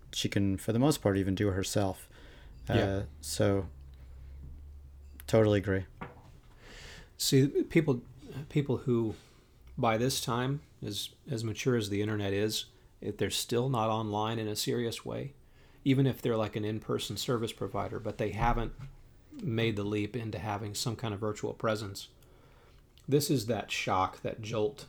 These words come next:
Speaker 2: that is really gonna get them over the, the angst, uh, that they may have to do that. They need people like us to help them understand how easy it can be.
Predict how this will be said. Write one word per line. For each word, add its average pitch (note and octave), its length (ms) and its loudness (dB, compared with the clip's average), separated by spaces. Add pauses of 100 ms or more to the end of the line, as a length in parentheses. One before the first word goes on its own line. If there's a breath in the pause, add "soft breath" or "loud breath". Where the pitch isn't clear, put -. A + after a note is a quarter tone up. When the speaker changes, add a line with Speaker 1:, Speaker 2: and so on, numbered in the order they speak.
(140)
Speaker 2:
that - 180 -6
is A2 120 -6
really A2 200 -4
gonna G2+ 200 -6
get G2+ 260 -6
them G2+ 220 -4
over A2 360 -4
the, G2+ 320 -6 (440)
the G#2+ 120 -4
angst, G#2 460 -6 (260)
uh, A2 140 -6
that G#2+ 180 -6
they A2 100 0
may G#2+ 220 -4
have G#2+ 260 -4
to A2 60 -8
do C#3 240 2
that. G#2+ 260 -2 (380 soft breath)
They B2 100 2
need D#3 240 6
people D3 280 6
like B2 280 2
us C#3 280 2
to A#2+ 200 0 (360)
help - 240 2
them B2+ 100 2
understand A2+ 480 0
how G#2+ 220 0
easy A2+ 300 0
it - 120 -4
can - 160 -6
be. A2 200 -8